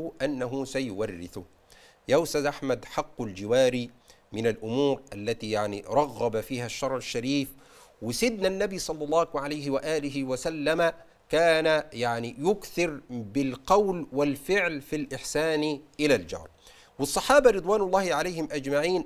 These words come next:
أخذوا ده من سيدنا النبي صلى الله عليه وسلم. والإحسان إلى الجار يا أستاذ أحمد ليس قاصرا على، إيه، إيه، جاري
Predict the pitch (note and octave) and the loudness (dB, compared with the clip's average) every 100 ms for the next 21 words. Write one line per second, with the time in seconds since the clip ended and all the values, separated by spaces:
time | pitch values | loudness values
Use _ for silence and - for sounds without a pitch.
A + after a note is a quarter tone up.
0 | - G3+ G#3+ E3+ D#3+ D#3+ D#3 F#3+ F#3+ - | 0 0 4 4 2 0 4 4 2 -18
1 | - C#3 C#3 F3 D3+ C#3 B2+ B2 A2 G#2+ | -4 -2 -2 0 0 2 0 -4 -8 -4
2 | A#2 G2+ G#2+ G2 F#2 F2+ F2+ G2 - _ | -4 -4 -6 -8 -10 -10 -10 -12 -14 _
3 | - - _ _ - A#2+ D3 G#3 A3+ F#3 | -20 -20 _ _ -10 -8 0 4 6 6
4 | D#3 E3+ G3 D#3 - F3 F#3+ - F3+ D3+ | 6 4 4 4 0 0 -2 0 0 0
5 | - - F#3 G#3 F3 - G3 G#3+ - G3 | -4 -2 0 2 0 2 2 2 2 2
6 | G3+ F3 - - - A#2+ D#3 E3+ E3 - | 4 2 -4 -20 -8 0 6 6 6 0
7 | C3+ C3+ B2 A#2+ A2+ C#3+ F3+ F3+ F3 | -4 -2 -4 -4 2 8 10 10 6